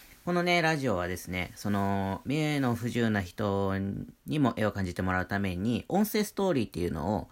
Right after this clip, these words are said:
えー、作っていまして、それの、こう、品質っていうんですかね。あの、声質っていうんですかね。その向上のために毎日ラジオを配信しています。はい。でですね、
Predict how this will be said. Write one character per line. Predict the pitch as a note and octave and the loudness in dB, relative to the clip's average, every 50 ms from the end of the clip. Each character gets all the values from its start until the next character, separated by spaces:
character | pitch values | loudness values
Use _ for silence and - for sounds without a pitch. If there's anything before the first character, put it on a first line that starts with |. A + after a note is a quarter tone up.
| - - - - - - - - _ _ - | -16 -20 -20 -20 -20 -20 -20 -20 _ _ -10
え | - E2+ D#2+ D#2+ | -10 -8 -8 -8
ー、 | - | -10
作 | - - - | -8 -4 -4
っ | - | -4
て | - - | -4 -4
い | E2 | -8
ま | D#2+ D#2+ - | -6 -8 -10
し | - - | -12 -14
て、 | - _ - - G#2 G2+ F2 - - - - _ _ _ | -16 _ -4 -2 -2 -2 -2 -6 -10 -20 -20 _ _ _
そ | - - E3 | -6 -4 -2
れ | D3 D#3 D3+ D3+ D#3 D3+ D3+ D3+ D3+ D3 D3 D3 | 0 2 2 2 2 2 2 0 0 0 0 0
の、 | D3 D3 D3 D3 - | 0 0 0 -2 -4
こ | - - G2 G2 F#2 | -4 -4 -4 -2 -2
う、 | F2+ | -2
品 | - - C#3 C#3 C3+ | 0 0 2 2 2
質 | - - - - C3 | 0 -6 -8 -6 -6
っ | A#2+ | -8
て | - - | -6 -8
い | F2 | -10
う | C#2+ | -8
ん | B1+ A#1+ | -10 -10
で | - - | -12 -16
す | - | -16
か | - - F2 | -12 -10 -8
ね。 | F#2 G2 - _ _ _ _ _ _ _ _ _ _ - - | -8 -8 -10 _ _ _ _ _ _ _ _ _ _ -10 -8
あ | F2 | -8
の、 | E2+ E2 E2+ - _ | -8 -8 -12 -14 _
声 | - - G2+ G#2 G2+ | -4 0 0 2 2
質 | - - - - | 0 -2 -4 -6
っ | - | -12
て | - - - | -12 -14 -16
い | |
う | A#1 | -14
ん | |
で | - | -14
す | - | -14
か | - C#2 | -14 -14
ね。 | - - | -14 -12
そ | - - F2+ | -8 -6 -4
の | G2 | -4
向 | G2 - A2+ A2+ A2+ | -4 -2 0 0 0
上 | A2 F#2 A2 A2 A2 G#2+ | 0 0 0 0 0 0
の | A2 G#2+ | -2 -2
た | - B2 A#2 | -2 0 0
め | A#2 A#2 | 0 0
に | B2+ D3+ E3+ D3 A#2 | 0 0 0 2 2
毎 | G#2 F#2 F#2+ G#2 | 0 0 0 0
日 | G2+ - - G2 F2+ | -2 -2 -4 -4 -4
ラ | F#2 F2+ | -4 -4
ジ | F2+ E2+ F2 | -4 -4 -2
オ | F#2 G#2 | -2 -2
を | A2+ | 0
配 | G#2 F#2+ E2+ | -2 -2 -6
信 | - - E2 E2+ | -6 -6 -8 -8
し | - - | -8 -8
て | - D#2 | -8 -8
い | E2 D2 C#2+ | -8 -8 -6
ま | D#2+ F#2+ G#2+ C#3 | -2 0 0 2
す。 | C3+ - - - - - - - - - - - - - - - - - - _ _ _ _ _ - - - - - - - - - - - - - | 2 0 -2 -2 -4 -6 -10 -16 -20 -20 -20 -18 -16 -16 -16 -16 -18 -20 -20 _ _ _ _ _ -20 -20 -20 -20 -20 -20 -20 -20 -20 -20 -20 -18 -10
は | - - - B2+ | -2 2 4 4
い。 | C3 B2+ B2 - - - - - - - - | 4 4 2 -2 -6 -18 -20 -20 -20 -12 -6
で | - A#2 A#2+ | -2 0 0
で | A#2+ A2 | 0 0
す | - - G2 | -2 -4 -6
ね、 | F2 E2+ E2 E2+ - | -8 -8 -10 -12 -14